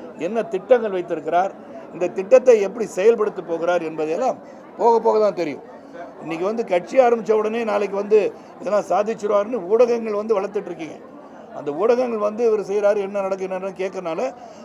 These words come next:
அரசியல் தலைவர் அவரை பற்றி பேச வேண்டியது வருது. அவரா வந்து பல கூட்டங்கள் நடத்தி, அவர் பத்திரிகையாளரை சந்தித்து, "நான் என்ன செய்ய போகிறோம், மற்றவர்களை விட வேற மாதிரி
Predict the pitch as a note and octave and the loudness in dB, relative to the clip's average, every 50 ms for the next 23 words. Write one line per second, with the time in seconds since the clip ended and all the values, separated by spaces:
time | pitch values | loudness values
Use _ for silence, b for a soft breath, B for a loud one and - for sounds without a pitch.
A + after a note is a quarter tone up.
0 | B - F3+ G3+ G3+ F#3 A#3 A3+ - G#3+ G3+ G3+ G3 G#3 A#3 A3+ G3+ F#3+ F#3 G3 | B -2 -2 0 2 4 4 4 4 4 2 2 2 2 0 0 0 0 -2 -6
1 | G#3 G3+ G3+ - - G#3 A3+ G#3+ F#3+ A3 A3 G3+ F#3 F3+ E3 D#3+ D#3 C#3 C3 - | -6 -8 -8 -6 -2 -2 -2 0 0 -2 -2 -2 -4 -6 -4 -4 -4 -4 -6 -10
2 | - B B B B B B B B - D#3 E3+ G3 G#3 A#3+ B3 A3+ A3 G#3+ A3 | -18 B B B B B B B B 0 2 2 4 6 4 4 4 2 0 0
3 | - G3 F3+ E3+ F3+ G3 G#3+ G#3 G#3+ G3 F#3+ E3+ D#3 D#3 D#3+ D#3+ - E3+ F3+ F#3 | 2 2 0 0 0 -2 -2 -2 -2 -4 -4 -4 -4 -4 -4 -4 -4 -4 -4 -4
4 | F#3+ F#3 - B B B B B B B B - E3 E3+ E3+ D#3+ D#3 D#3+ A3 A3 | -4 -6 -8 B B B B B B B B 0 0 0 0 -2 -2 0 0 4
5 | G#3+ G3 F#3 F3+ E3 D#3 D#3+ E3 F3 F#3 F#3 F3 - F3+ F3+ F#3 G3 F3+ - B | 4 4 4 4 2 -2 -4 -4 -2 -2 -2 -2 -2 -2 -2 -2 -4 -6 -8 B
6 | B B B B B B - D#3 E3 E3+ D#3 C#3+ D3+ F3 G#3+ A#3+ A3+ - G#3 G3 | B B B B B B -2 0 0 0 0 -2 -6 -6 -4 -4 -4 -2 -2 -2
7 | G3+ G3+ F3+ F3+ F#3 F3+ F3 F#3 F#3+ G3+ G3 E3 D#3+ D#3+ - G3+ F#3+ G3 F#3+ G3 | -2 -2 -2 -2 -2 -2 -2 0 0 0 -2 -2 -4 -6 -4 -4 -4 -4 -2 -2
8 | F#3+ F#3 F#3+ G#3+ A#3+ A3 E3+ E3+ F3+ F#3+ G3+ G3 G3 G3 G3 G3 F3 | -4 -4 -2 -2 -2 0 0 0 2 2 2 2 2 0 0 0 -2